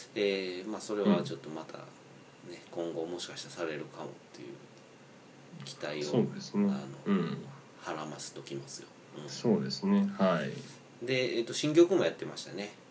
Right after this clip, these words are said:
Speaker 2: そうなんですよ。
Speaker 1: うん。
Speaker 2: そうですよ。はい。
Speaker 1: あれは、まあ、ちょっと新曲は配信とかされてないんで、まあ、
Speaker 2: うんうんうん。
Speaker 1: 皆さん聞く術はないと思うんですけど、
Speaker 2: うん。
Speaker 1: <laughs> あの、まあ、僕はちょっと音源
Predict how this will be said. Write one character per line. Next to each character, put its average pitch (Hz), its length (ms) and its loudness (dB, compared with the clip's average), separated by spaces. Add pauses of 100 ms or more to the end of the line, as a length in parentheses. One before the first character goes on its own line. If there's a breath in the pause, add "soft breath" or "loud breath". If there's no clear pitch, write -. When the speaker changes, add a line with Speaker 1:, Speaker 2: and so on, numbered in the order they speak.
(480)
Speaker 2:
そ 127 300 6
う 107 40 10
な 87 100 6
ん 71 100 -6
で 69 80 -6
す - 160 -8
よ。 95 80 -2
Speaker 1:
う 95 460 -4
ん。 - 20 -8
Speaker 2:
そ 110 220 6
う 90 60 4
で 85 60 -2
す - 140 -8
よ。 76 120 -4 (180)
は 87 200 2
い。 82 160 -4
Speaker 1:
あ 110 120 -4
れ 104 440 -2
は、 87 380 -4 (160)
ま 120 80 0
あ、 101 40 -2 (240)
ち - 80 -8
ょ - 20 -12
っ - 20 -18
と - 120 -4
新 123 180 -4
曲 113 260 0
は 104 240 0
配 95 140 -2
信 87 160 -4
と - 60 -10
か - 100 -14
さ 80 140 -8
れ 73 60 -6
て 76 120 -4
な 73 100 -6
い 71 60 -6
ん 69 40 -8
で、 69 80 -10
ま 82 140 -6
あ、 - 40 -10 (420 loud breath)
Speaker 2:
う 107 40 0
ん 110 40 4
う - 20 6
ん 101 40 4 (160)
う - 20 2
ん。 - 20 2
Speaker 1:
皆 87 180 2
さ 78 60 -4
ん 76 40 -6 (180)
聞 - 120 -8
く - 120 -6
術 80 200 -6
は 71 100 -4
な 78 120 -8
い 71 60 -8
と 71 100 -10
思 73 80 -8
う 71 120 -6
ん 69 60 -6
で 69 80 -8
す - 300 6
け 131 60 0
ど、 - 200 0
Speaker 2:
う - 120 0
ん。 98 200 0 (220)
Speaker 1:
<laughs> 180 320 10
あ 110 160 4
の、 92 140 -2
ま 104 100 2
あ、 - 60 6
僕 98 240 0
は 107 100 6
ち 104 80 0
ょ 87 40 -2
っ - 20 -8
と 78 120 -6
音 76 260 -8
源 69 80 -6